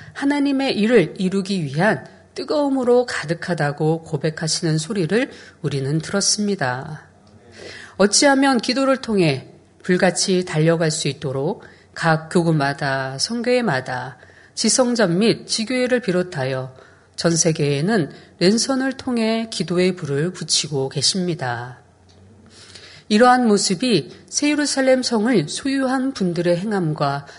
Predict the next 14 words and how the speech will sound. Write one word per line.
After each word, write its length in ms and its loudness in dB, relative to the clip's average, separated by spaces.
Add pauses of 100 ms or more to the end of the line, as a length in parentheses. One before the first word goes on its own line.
(140)
고백이 640 0
아니겠습니까? 1160 -4 (920)
만민의 460 4
성도라면 800 2 (220)
당연히 680 0
새 160 -6
예루살렘 480 -2
성을 400 0
침노해 560 -2
가기 400 -2
위해 380 -2 (300)
힘써야 600 0
할 200 -4
것입니다. 840 -4